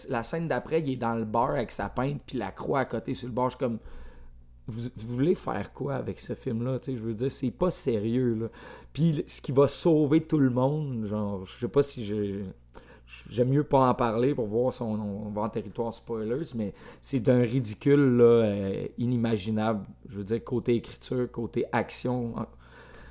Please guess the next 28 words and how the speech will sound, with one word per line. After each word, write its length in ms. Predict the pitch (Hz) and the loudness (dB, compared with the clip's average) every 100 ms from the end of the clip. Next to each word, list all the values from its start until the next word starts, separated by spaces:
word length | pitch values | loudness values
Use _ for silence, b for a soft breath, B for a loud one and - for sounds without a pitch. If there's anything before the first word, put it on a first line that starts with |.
| b | b
je, 840 | - 98 104 104 104 101 101 98 95 92 87 - - - - - | -10 0 4 4 4 4 2 2 0 -4 -12 -18 -20 -20 -20 -20
je 160 | - 107 | -6 -4
suis 220 | 98 - | -2 -2
sans 260 | - 202 185 | 4 4 6
mots, 200 | 160 160 | 6 4
les 80 | 127 | 2
garçons. 420 | 113 101 - 151 - - | 0 0 -2 -4 -6 -12
Je, 520 | 107 107 104 107 107 107 - - | -4 0 2 0 -2 -4 -10 -14
je, 160 | - 107 131 | -4 0 0
je 140 | 127 120 | 2 0
suis 220 | - 151 | 2 0
déçu. 520 | 123 175 180 - 202 b b b b b b | 12 12 12 4 0 b b b b b b
J'ai, 460 | - 95 120 123 113 | -6 2 4 6 6
j'avais 340 | 117 131 170 | 8 10 10
foi, 500 | 160 - 165 190 202 | 8 8 8 8 4
je 120 | 151 | 2
n'ai 220 | 135 139 135 | 2 2 2
plus 300 | - 165 185 | 2 2 2
foi. 440 | - 151 165 175 | 0 0 2 0
Je 120 | 143 | -2
suis, 420 | 127 - 131 131 123 | -4 -4 -2 4 6
euh, 140 | 117 | 6
rendu, 540 | 113 127 117 110 151 147 | 4 2 0 0 4 4
euh, 640 | 120 113 110 107 104 110 107 | 4 4 2 0 -2 -4 -4
comment 200 | 123 120 | -2 -2
qu'on 200 | 131 117 | 0 -2
dit, 320 | 101 120 135 | -2 -2 0
euh, 200 | 113 104 | 0 0